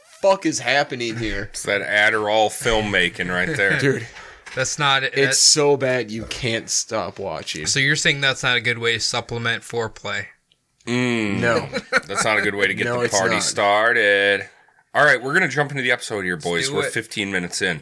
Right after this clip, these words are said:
Speaker 3: Uh-oh.
Speaker 2: You ready?
Speaker 3: Yep.
Speaker 1: Get
Speaker 2: All
Speaker 1: it.
Speaker 2: right, guys. I'm taking over. It's me,
Speaker 3: Ooh.
Speaker 2: Adam.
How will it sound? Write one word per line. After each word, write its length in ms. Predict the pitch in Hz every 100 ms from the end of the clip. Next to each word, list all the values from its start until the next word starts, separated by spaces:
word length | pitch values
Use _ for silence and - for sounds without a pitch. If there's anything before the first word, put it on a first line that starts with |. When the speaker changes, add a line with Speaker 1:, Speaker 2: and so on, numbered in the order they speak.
| -
Speaker 3:
Uh-oh. 140 | 131
Speaker 2:
You 100 | 90
ready? 320 | 98 123 175 -
Speaker 3:
Yep. 220 | 123 127 - _ _ _ _ 95
Speaker 1:
Get 140 | 113
Speaker 2:
All 60 | 107
Speaker 1:
it. 60 |
Speaker 2:
right, 180 | 78 76
guys. 460 | - 73 76 73 -
I'm 280 | 82 117 139
taking 380 | - 98 -
over. 400 | 85 82 73 67 -
It's 180 | 82 -
me, 380 | 107 131 113 262 440
Speaker 3:
Ooh. 380 | 330 110 101 98 - -
Speaker 2:
Adam. 420 | - 110 95 73